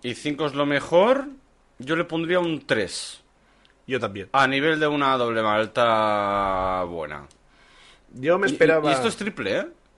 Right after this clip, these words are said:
Speaker 1: Que conste.
Speaker 2: Me
Speaker 1: Pero
Speaker 2: esperaba
Speaker 1: tenemos catalogado como posición tres una doble malta a modo
Speaker 2: Sí, luego subimos la foto.
Speaker 1: sig-, significativo.
Speaker 2: Para tenerlo ahí en el ranking.
Speaker 1: Exacto. Hostia, sí, podríamos publicarlo. Cierto.
Speaker 2: Pues eso. Eh,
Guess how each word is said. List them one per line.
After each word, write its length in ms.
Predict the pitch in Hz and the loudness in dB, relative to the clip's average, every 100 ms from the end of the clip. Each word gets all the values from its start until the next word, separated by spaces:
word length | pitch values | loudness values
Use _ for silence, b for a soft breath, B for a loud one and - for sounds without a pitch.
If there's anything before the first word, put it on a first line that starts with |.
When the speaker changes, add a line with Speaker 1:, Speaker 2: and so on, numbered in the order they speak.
| _ | _
Speaker 1:
Que 120 | - - | -20 -6
conste. 480 | 139 127 - 85 - _ - | -6 -6 -10 -10 -12 _ -18
Speaker 2:
Me 220 | 147 139 | -10 -4
Speaker 1:
Pero 160 | 135 143 | 0 2
Speaker 2:
esperaba 200 | 196 127 | 2 2
Speaker 1:
tenemos 340 | 147 143 156 | 2 2 0
catalogado 640 | - 160 156 147 165 185 165 | 0 2 4 8 8 8 4
como 260 | 147 135 | 0 -2
posición 480 | 113 117 120 139 143 | -4 -8 -8 -6 -4
tres 320 | 156 180 175 - | 2 2 0 -6
una 180 | 147 143 | -2 0
doble 220 | 139 131 | 0 -2
malta 340 | 139 143 165 | -2 -2 -2
a 60 | 160 | -2
modo 420 | 127 135 160 185 - _ - _ _ - | -2 0 0 -2 -8 _ -20 _ _ -4
Speaker 2:
Sí, 200 | 151 110 | 0 2
luego 200 | 123 107 | 0 -2
subimos 300 | 107 104 101 | -6 -8 -8
la 80 | 98 | -6
foto. 160 | 107 | -4
Speaker 1:
sig-, 180 | 131 - | -4 -8
significativo. 880 | - 127 123 117 107 107 117 92 78 _ _ | -6 -4 -4 -4 -2 0 0 -6 -12 _ _
Speaker 2:
Para 140 | - - | -20 -16
tenerlo 240 | 92 90 | -14 -14
ahí 60 | 92 | -14
en 80 | |
el 80 | 95 | -14
ranking. 280 | 95 90 95 92 | -16 -16 -18 -10
Speaker 1:
Exacto. 520 | 107 - 104 - 78 - _ b b b b b - | -8 -6 -10 -10 -20 -20 _ b b b b b -10
Hostia, 220 | - 190 | -6 -6
sí, 180 | 254 269 | -4 -4
podríamos 400 | 160 120 190 196 | -4 -6 -4 -6
publicarlo. 640 | - 160 135 95 90 90 80 - - - | -8 -8 -4 -4 -4 -10 -12 -18 -20 -14
Cierto. 360 | - 131 95 80 - - | -8 -8 -8 -14 -18 -8
Speaker 2:
Pues 180 | 139 123 | -4 -2
eso. 240 | 113 113 - - - - | -4 -8 -12 -20 -20 -12
Eh, 540 | - 135 123 120 117 | 0 4 6 6 2